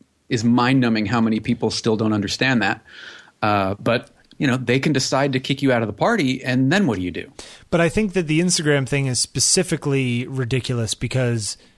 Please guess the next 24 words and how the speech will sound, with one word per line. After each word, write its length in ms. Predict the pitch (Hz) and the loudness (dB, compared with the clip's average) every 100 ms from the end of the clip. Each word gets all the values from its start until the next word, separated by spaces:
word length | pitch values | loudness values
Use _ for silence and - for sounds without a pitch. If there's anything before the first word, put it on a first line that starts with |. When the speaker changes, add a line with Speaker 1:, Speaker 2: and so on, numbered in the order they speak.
| _ _ _ | _ _ _
Speaker 2:
hey, 180 | - 170 | 0 2
Instagram, 640 | 185 - 131 127 120 113 117 _ _ | 2 0 -2 0 2 0 -4 _ _
you're 200 | 151 143 | -4 -2
a 40 | 143 | -2
photo 320 | - 165 165 | 0 0 2
sharing 360 | - 117 104 | 0 -2 -2
site. 320 | - 107 104 - _ _ _ - | -4 -6 -10 -14 _ _ _ -2
If 100 | 156 | 0
I 80 | |
suddenly 340 | 147 208 214 185 | 2 2 2 0
can't 280 | - 170 - | 0 -2 2
share 640 | - 170 160 147 135 120 _ _ _ | 2 4 4 4 2 -2 _ _ _
with 120 | 147 - | -6 0
the 80 | |
number 340 | 147 151 156 156 | 2 2 4 2
two, 580 | - 165 156 151 147 - _ _ _ _ _ _ _ _ _ - | 2 2 4 4 0 -4 _ _ _ _ _ _ _ _ _ -6
you 100 | 160 | -2
know, 140 | 120 107 | -2 0
social 360 | - 160 156 | 2 2 2
media 320 | 139 156 151 | 2 4 2
network 420 | 127 147 151 139 147 | 2 0 0 0 0
in 80 | |
the 80 | 127 | 0
world 540 | 123 202 151 123 120 | 2 4 4 2 -2